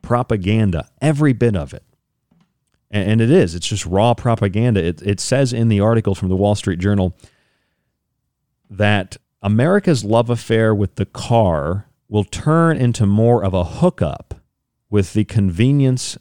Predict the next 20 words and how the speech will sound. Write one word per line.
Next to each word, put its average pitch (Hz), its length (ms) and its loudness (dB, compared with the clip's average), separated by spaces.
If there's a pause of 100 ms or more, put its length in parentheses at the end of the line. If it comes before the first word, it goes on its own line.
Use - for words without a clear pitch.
of 101 400 0
a 95 120 -2
utility. 92 920 -2 (1200)
Now, 98 360 0
some 165 200 -2
of 202 120 2
you 165 100 2
might 120 220 0
know 110 160 2
that 101 140 0
by 101 100 0
twenty 135 340 0
thirty-five, 107 1040 -2 (160)
California 120 1080 0
is 92 260 -2
going 101 340 0
to 95 200 -4
ban 87 760 -2 (640)
gasoline 104 720 0
cars. 87 880 -2